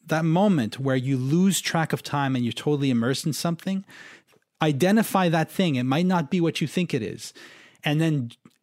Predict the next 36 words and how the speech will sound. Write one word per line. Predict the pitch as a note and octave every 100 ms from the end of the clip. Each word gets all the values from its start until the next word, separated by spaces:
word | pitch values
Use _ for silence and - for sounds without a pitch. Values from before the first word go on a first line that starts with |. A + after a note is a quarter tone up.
| _ -
organize | E3+ G3+ G#3 F#3+ F3 D#3
your | E3
life | C3+ C#3 C3 -
so | - D3
as | C3+ -
to | C3+
do | A2+ E3+
that | D3+ C3+ C3+ - - -
as | B2+
often | B2+ C3+ - D#3 C3+ B2 - _ -
as | -
possible. | - A2 - G#2 F#2 G2+ _ _ _ _ - _ - - - -
He | E3
says, | - D3 C3
"Just | B2 G3 G#3+ -
doing | G3+ A3
that | G3+ G3+ E3+
will | B2+
transform | - F3 D3+ - - G#3+ G#3+ F#3
your | C#3+
entire | C3 - D3+ D3 C3+
existence." | A#2+ A2+ G#2+ - - - - _ - - - -
And | F3 G3
I |
really | G3 A3 A#3
believe | F#3+ F#3+ G#3 F#3
it. | - - _ _ _
And | E3
I | F3+
did | E3 D4
it. | G3 - - - _
And | F3 E3+
it | F3
has, | B2+ A#3 F3 G#2+ - - _ _ _ _
you | D3
know? | C3 D3+